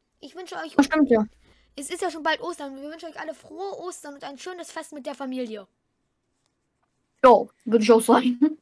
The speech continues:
Speaker 1: Und wenn ihr keine Familie habt, dann lasst ein Like da bei unserem Podcast und hört sich, und hört euch alle unsere Folgen an. Wenn ihr ein O C D
Speaker 2: Nein, er mei-, er meint, wenn ihr hobbylos seid.
Speaker 1: Ja, wenn ihr hobbylos seid.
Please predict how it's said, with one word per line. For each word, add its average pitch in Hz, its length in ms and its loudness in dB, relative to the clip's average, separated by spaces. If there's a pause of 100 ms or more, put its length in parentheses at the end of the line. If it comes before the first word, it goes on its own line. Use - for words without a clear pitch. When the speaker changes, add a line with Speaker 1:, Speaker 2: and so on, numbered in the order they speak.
Speaker 1:
Und 320 540 -12
wenn 294 320 -14
ihr 277 140 -12
keine 294 200 -12
Familie 285 340 -12
habt, 381 220 -8
dann 311 120 -14
lasst 302 200 -14
ein 320 80 -16
Like 392 320 0
da 392 140 2
bei 359 80 0
unserem 330 280 -8
Podcast 339 420 -2
und 277 120 -12
hört 302 200 -2
sich, - 240 -16
und 262 140 -8
hört 294 160 -8
euch 262 160 -10
alle 302 140 -4
unsere 269 220 -10
Folgen 240 340 -8
an. 208 200 -14 (1600)
Wenn 262 140 -12
ihr 269 80 -8
ein 254 80 -10
O 254 80 -8
C 240 100 -4
D 247 80 12
Speaker 2:
Nein, 247 200 12
er 233 180 8
mei-, 247 180 12
er 247 160 10
meint, 254 220 10
wenn 247 100 4
ihr 226 140 4
hobbylos 214 440 0
seid. 381 340 10
Speaker 1:
Ja, 254 160 0
wenn 277 140 -4
ihr 254 100 -4
hobbylos 226 420 -8
seid. 214 320 -14